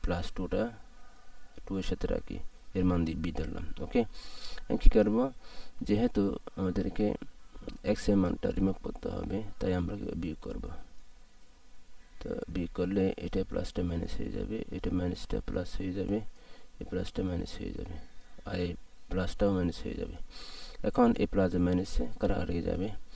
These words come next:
প্লাস আর মাইনাসে কাটাকাটি যাবে, অর্থাৎ এই প্লাসটা এই মাইনাসের সাথে কাজ হচ্ছে, এই মাইনাস, এই মাইনাস দুটোর যোগ হয়ে যাবে, মাইনাস ফোর হবে। ওকে, কারণ এ মাইনাস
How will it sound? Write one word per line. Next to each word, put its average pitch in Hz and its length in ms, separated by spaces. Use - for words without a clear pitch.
প্লাস 87 200
আর 87 60
মাইনাসে 90 420
কাটাকাটি 87 340
যাবে, - 260
অর্থাৎ - 240
এই - 120
প্লাসটা - 460
এই 92 100
মাইনাসের 90 400
সাথে - 280
কাজ 87 260
হচ্ছে, - 280
এই 101 140
মাইনাস, 104 260
এই 95 160
মাইনাস 90 260
দুটোর 92 320
যোগ 82 180
হয়ে - 120
যাবে, 101 180
মাইনাস 85 380
ফোর 73 200
হবে। - 180
ওকে, - 180
কারণ - 220
এ - 60
মাইনাস 92 280